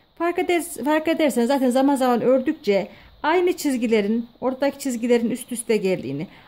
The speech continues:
aradaki bu ilmelerin üst üste geldiğinden doğruluğunuzu anlayabilirsiniz. Dediğim gibi hemen zaten her, hepsi, e, hep aynı yerden başlarsınız artırım yapmaya. O artırım yapıp da koyduğunuz zaman görüldüğü gibi ortadaki düz il-, düz ilmeler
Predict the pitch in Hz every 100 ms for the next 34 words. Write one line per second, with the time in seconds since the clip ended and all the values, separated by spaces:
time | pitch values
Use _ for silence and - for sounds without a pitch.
0 | _ 262 285 285 302 247 339 262 233 214
1 | 196 202 233 - 240 - 247 185 226 226
2 | 226 233 226 220 185 202 185 185 190 175
3 | 180 180 175 170 165 143 143 - 135 143
4 | - - _ _ _ _ 233 226 208 175
5 | 165 165 202 - _ 294 269 254 226 226
6 | 233 269 262 226 262 - 226 - 202 294
7 | 311 - 233 240 214 202 170 185 165 160
8 | - 170 160 - 165 160 - _ 170 175
9 | - 170 160 170 170 - 165 175 - 247
10 | 254 247 247 262 247 - _ 262 262 -
11 | 208 - 226 226 226 233 202 190 185 190
12 | - - - - 247 262 233 262 233 226
13 | 233 247 247 240 240 190 240 233 - 202
14 | 185 226 220 214 180 190 190 196